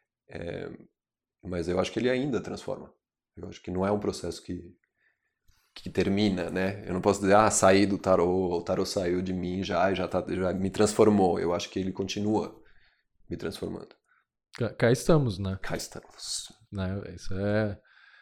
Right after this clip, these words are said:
Speaker 2: reflexo de tudo isso que aconteceu. E eu também acho, concordo com você.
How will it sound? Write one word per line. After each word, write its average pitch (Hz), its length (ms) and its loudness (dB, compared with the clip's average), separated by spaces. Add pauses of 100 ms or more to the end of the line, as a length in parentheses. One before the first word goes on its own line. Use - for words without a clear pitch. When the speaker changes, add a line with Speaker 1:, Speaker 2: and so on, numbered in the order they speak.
(120)
Speaker 2:
reflexo 113 680 2
de 123 260 2
tudo 139 440 4
isso 135 340 4
que - 100 -2
aconteceu. 104 720 -6 (200)
E 98 60 -4
eu 95 80 -2
também 113 240 0
acho, 107 300 -2
concordo 107 360 -2
com 120 80 -6
você. 113 400 2